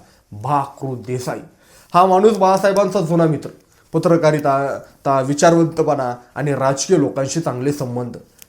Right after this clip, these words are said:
त्यांच्याकडे दोघांचं कनेक्शन होतं. एक दिवशी देसाई यांनी ठरवलं, या दोघांची भेट झाली पाहिजे. महाराष्ट्राला यांचा एकत्रित विचार हवा. आणि मग मुंबईतल्या एका छोट्या बैठक खोलीत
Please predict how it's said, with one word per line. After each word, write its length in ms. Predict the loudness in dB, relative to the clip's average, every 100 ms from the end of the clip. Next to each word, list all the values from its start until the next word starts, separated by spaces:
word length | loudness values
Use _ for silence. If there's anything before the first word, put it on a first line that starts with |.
| -4
त्यांच्याकडे 460 | -2 -2 -2 -2
दोघांचं 400 | -2 -4 -4 -4
कनेक्शन 440 | -6 -6 -6 -4 -4
होतं. 220 | -6 -14 -20 _ _ -6
एक 220 | -2 -2 0
दिवशी 400 | 0 0 -2 -4 -10 _
देसाई 520 | -18 -4 -2 2 2 4
यांनी 160 | 2
ठरवलं, 460 | 0 2 2 0 -4 -8 _ -2
या 120 | -2
दोघांची 500 | 0 -4 -4 -2 -2
भेट 280 | 0 -2 -2
झाली 240 | -2 -6
पाहिजे. 420 | -8 -10 -12 -20 _ _
महाराष्ट्राला 600 | -8 -2 -2 -2 -6 -4
यांचा 280 | -2 -2 -4
एकत्रित 440 | -6 -6 -6 -6 -6
विचार 340 | -6 -2 -2
हवा. 180 | -2 -10 -14 _ -20 -6
आणि 120 | -2
मग 120 | 2 2
मुंबईतल्या 540 | 2 4 4 4 0
एका 120 | 0
छोट्या 320 | -2 -2 -2
बैठक 420 | 0 0 0 -2 0
खोलीत 260 | -2 -2